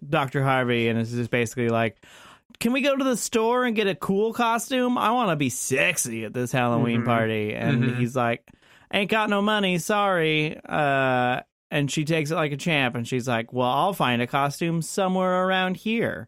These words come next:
Speaker 1: Well, sh-
Speaker 2: "Ha-, Halloween costume is soon, unspecified date, maybe tonight."
Speaker 1: she explains that their
Speaker 2: <laughs> We'll
Speaker 1: mom used
Speaker 2: find
Speaker 1: to.
Speaker 2: out.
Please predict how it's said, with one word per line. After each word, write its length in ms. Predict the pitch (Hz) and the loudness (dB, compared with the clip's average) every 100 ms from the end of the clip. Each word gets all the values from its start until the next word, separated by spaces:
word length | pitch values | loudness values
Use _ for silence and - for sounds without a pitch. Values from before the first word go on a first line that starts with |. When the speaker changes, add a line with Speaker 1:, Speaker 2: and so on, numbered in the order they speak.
| - | -6
Speaker 1:
Well, 180 | 294 170 | -2 -2
sh- 360 | - - - - _ | -4 -8 -14 -16 _
Speaker 2:
"Ha-, 320 | - 165 185 151 | -2 0 0 0
Halloween 520 | 160 196 190 220 240 | 2 2 2 0 2
costume 480 | 170 156 - 160 143 | 0 0 0 0 2
is 180 | 139 | 0
soon, 600 | - 202 226 151 117 117 - - - | 0 0 2 0 0 -2 -6 -12 -2
unspecified 840 | 151 139 - 143 143 127 131 123 | -2 0 0 -2 -2 0 0 0
date, 380 | 123 117 117 - _ - | 0 0 -2 -6 _ -8
maybe 260 | 151 139 131 | -2 0 0
tonight." 400 | 117 131 117 110 | 0 0 0 0
Speaker 1:
she 140 | 294 | 0
explains 440 | 294 - 294 277 202 | -2 0 2 2 2
that 140 | 214 | 0
their 140 | 190 196 | 2 2
Speaker 2:
<laughs> 0 | |
We'll 80 | 180 | 2
Speaker 1:
mom 320 | 180 170 143 | 4 4 4
used 20 | |
Speaker 2:
find 260 | 185 190 202 | 2 2 2
Speaker 1:
to. 60 | |
Speaker 2:
out. 280 | 202 156 | 2 0